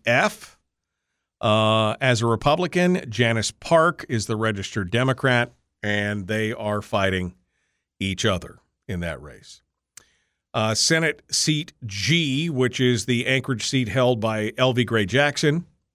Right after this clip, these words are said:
Um, he, she was, uh, running. Uh, Kathy,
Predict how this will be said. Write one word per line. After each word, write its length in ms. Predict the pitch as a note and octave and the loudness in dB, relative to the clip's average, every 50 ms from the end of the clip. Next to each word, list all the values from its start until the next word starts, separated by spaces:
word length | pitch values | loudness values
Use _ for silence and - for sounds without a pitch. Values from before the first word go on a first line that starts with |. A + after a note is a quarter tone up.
| _ _ _ _ _ _ _ _ _ _ _ _ _ | _ _ _ _ _ _ _ _ _ _ _ _ _
Um, 500 | A2 G#2+ A2 G#2+ G#2+ G#2+ G#2+ G#2+ G#2+ A2 - - | 0 2 2 2 2 2 2 2 0 -2 -4 -6
he, 680 | - - - D3 D3 C#3+ C#3 C#3 C#3 C#3 C3+ C3+ C#3+ - - | -14 -6 -2 0 2 4 4 4 4 4 2 0 -2 -6 -8
she 260 | - - E3+ E3 D#3 | -4 -2 0 0 2
was, 340 | C#3 C3 B2 B2 A#2+ G2+ A2 | 2 2 2 2 2 0 0
uh, 120 | B2 A#2+ A#2 | 0 0 2
running. 480 | A#2 C#3 C#3 C3+ C3+ C3 C3+ C3 B2 - _ _ _ _ _ _ _ _ | 2 4 4 4 2 2 0 -2 -4 -6 _ _ _ _ _ _ _ _
Uh, 120 | - A2 G#2 | -2 -2 0
Kathy, 640 | - - F3 E3+ F3 - - A#3 G#3+ F#3+ F3+ F#3 | 2 2 2 2 2 -2 0 2 2 2 2 0